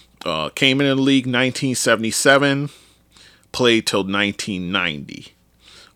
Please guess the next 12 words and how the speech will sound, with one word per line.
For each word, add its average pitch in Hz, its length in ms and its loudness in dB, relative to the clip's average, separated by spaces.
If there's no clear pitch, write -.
Five-time 113 680 2
All-Star, 113 720 0
three-time 104 560 0
All-N 104 600 2
B 98 200 -2
A, 98 300 -2
played 95 480 0
six - 340 -2
hundred 107 300 -2
and 90 160 -4
ninety-one 113 640 -4
games, 110 640 -6